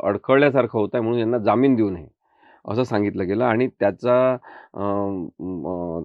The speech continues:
त्याचं ग्राह्यता मानून कोर्टाने पंधरा दिवस त्यांना न्यायालयीन कोठडी दिलेली आहे. आता हे जर आपण सगळं पाहिलं तर मला असं वाटते की हे प्रकरण केवळ मद्यविक्री धोरणाच्या संदर्भातल्या भ्रष्टाचाराचं नाही,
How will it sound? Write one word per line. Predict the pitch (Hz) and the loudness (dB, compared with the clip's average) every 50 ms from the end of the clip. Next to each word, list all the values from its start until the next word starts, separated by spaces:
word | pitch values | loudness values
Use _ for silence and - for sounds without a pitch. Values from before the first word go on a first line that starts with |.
| - _ - | -10 _ -4
त्याचं | 101 98 85 - 113 98 90 | -2 -2 -2 -2 -4 -2 0
ग्राह्यता | 104 110 117 120 135 139 - 143 135 | 2 2 6 6 6 6 4 2 2
मानून | 123 110 104 107 104 87 78 - _ - - - _ _ | 2 2 0 0 -2 -4 -6 -12 _ -20 -20 -20 _ _
कोर्टाने | - 110 110 104 123 123 135 | -2 0 0 2 0 0 0
पंधरा | 120 - 120 123 123 127 139 | 0 0 0 2 4 4 4
दिवस | 135 120 131 135 131 120 | 4 4 2 2 2 2
त्यांना | - 123 127 127 | 0 2 2 2
न्यायालयीन | 123 120 113 117 117 113 120 120 120 | 4 4 4 4 4 4 4 2 0
कोठडी | 110 - 104 98 - 98 92 | 0 -2 -2 -2 -2 -4 -4
दिलेली | 82 87 82 82 82 82 | -4 -4 -6 -6 -6 -8
आहे. | 82 82 80 _ - - - - - _ - | -10 -12 -16 _ -20 -20 -20 -20 -20 _ -6
आता | - 104 113 139 143 | -4 -2 0 0 0
हे | 143 127 104 107 120 123 | 0 0 2 4 4 4
जर | 117 135 143 | 4 4 4
आपण | 139 131 - - 139 135 | 4 4 4 2 -2 -2
सगळं | 120 127 117 123 123 | 0 0 0 0 0
पाहिलं | 120 - 104 110 113 117 120 120 | 0 0 0 0 0 0 0 -2
तर | - - 123 131 135 135 - - - - - _ | 0 0 0 0 0 -2 -6 -12 -20 -20 -20 _
मला | - 95 101 104 110 123 135 | -6 -2 0 2 4 4 4
असं | 135 123 139 127 | 4 4 4 2
वाटते | 113 104 92 _ 110 110 | 2 0 0 _ -6 -6
की | 98 107 113 120 123 - - _ - | -6 -6 -6 -6 -6 -6 -10 _ -8
हे | 95 107 117 | -6 -6 -4
प्रकरण | 104 - 110 104 - 104 104 113 117 | -4 -4 -6 -4 -4 -4 -4 -4 -6
केवळ | 117 - - 107 107 107 117 123 | -8 -6 -4 -2 0 0 0 0
मद्यविक्री | 117 107 101 98 95 95 110 107 107 104 113 113 113 | 0 -2 -4 -6 -4 -4 -2 -2 -2 -4 -4 -6 -4
धोरणाच्या | 107 98 98 95 98 101 98 - 113 | -4 -4 -6 -4 -4 -6 -6 -6 -8
संदर्भातल्या | 104 - 98 92 92 98 95 98 95 101 104 110 | -10 -8 -8 -8 -8 -6 -6 -6 -6 -6 -6 -6
भ्रष्टाचाराचं | 90 95 95 90 - - 101 - 101 92 98 85 113 113 | -6 -6 -8 -10 -10 -10 -8 -8 -6 -8 -8 -6 -6 -6
नाही, | 107 98 92 82 | -6 -6 -6 -8